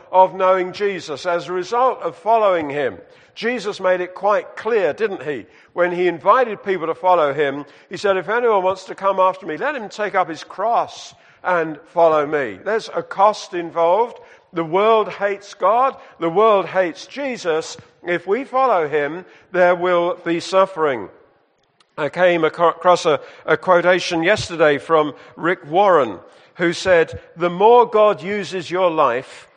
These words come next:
the more you'll be misunderstood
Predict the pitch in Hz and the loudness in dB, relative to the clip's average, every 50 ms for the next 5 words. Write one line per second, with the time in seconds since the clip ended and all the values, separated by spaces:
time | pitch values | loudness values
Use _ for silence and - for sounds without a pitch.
0 | _ _ _ _ _ 156 160 165 160 160 190 208 196 165 143 139 147 151 151 151 | _ _ _ _ _ -4 -4 -2 -2 0 2 4 4 4 4 4 2 0 0 -2
1 | 160 160 156 151 156 151 147 143 139 151 233 254 - 226 226 220 214 185 170 160 | -2 -2 -2 -4 -4 -6 -6 -6 -4 -4 -4 -2 0 0 0 0 -2 -4 -10 -10
2 | - - - - 170 165 160 151 151 156 151 | -10 -10 -10 -6 -2 2 2 2 2 0 -4